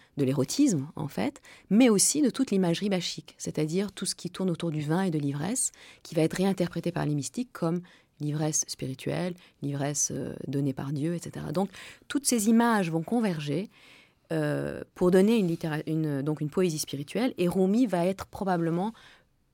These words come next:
le sommet indépassable de cette, euh, euh, de cette façon de mélanger les thèmes traditionnels de la poésie amoureuse et bachique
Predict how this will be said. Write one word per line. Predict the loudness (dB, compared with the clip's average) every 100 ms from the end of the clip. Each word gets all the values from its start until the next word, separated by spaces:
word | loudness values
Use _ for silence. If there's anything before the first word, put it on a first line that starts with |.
| _
le | 2 2
sommet | 4 4 4 4
indépassable | 2 0 2 0 -2 0 -2 -4 -8 _ _ _ -12
de | -6
cette, | -4 -2 -4 -4
euh, | -4 -2 -4 -8 -18 -20 _ _
euh, | -14 -8
de | -4
cette | -4 -4
façon | -2 2 2 4
de | 4
mélanger | 6 6 6 4 4 4 4
les | 2
thèmes | 2 2 2
traditionnels | 2 -2 -2 -4 -2 -2
de | -2
la |
poésie | -2 -2 -2 -2
amoureuse | -2 0 -2 -2
et | -4
bachique | -2 -2 -4 -6 -6